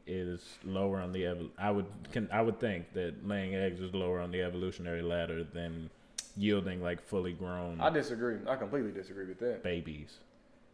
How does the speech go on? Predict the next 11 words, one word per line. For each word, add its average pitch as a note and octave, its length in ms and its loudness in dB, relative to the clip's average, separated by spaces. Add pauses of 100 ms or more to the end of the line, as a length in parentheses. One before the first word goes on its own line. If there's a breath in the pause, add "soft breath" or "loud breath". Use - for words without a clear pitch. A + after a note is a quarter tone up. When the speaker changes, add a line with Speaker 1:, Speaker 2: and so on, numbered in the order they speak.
(280)
Speaker 2:
'Cause, D3 120 -2
like, C#3 220 6
wouldn't F3+ 220 4
it D#3+ 80 -2
be D3+ 100 2
easier C3+ 680 0
if A2+ 220 0
you, A#2+ 200 0
like, G#2+ 260 2 (300)
could, G#2+ 260 0
like, F#2+ 260 0